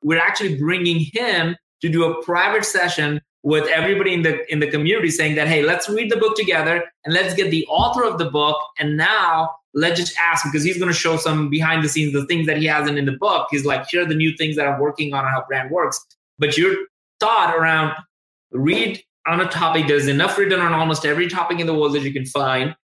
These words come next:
and then try and engage on it and create something out of it.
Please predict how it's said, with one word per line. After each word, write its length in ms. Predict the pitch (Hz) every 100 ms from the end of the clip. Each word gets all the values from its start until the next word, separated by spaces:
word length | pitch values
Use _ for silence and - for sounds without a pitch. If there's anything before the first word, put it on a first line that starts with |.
| _ -
and 220 | 147 143
then 380 | 165 160 151 - _ -
try 420 | 170 160 160 156
and 220 | - 135
engage 440 | 135 135 151 165
on 180 | 160 151
it 240 | 151 135 -
and 180 | 135 131
create 480 | - 135 165 156 -
something 320 | 139 135 131
out 140 | 131
of 160 | 131 -
it. 180 | 123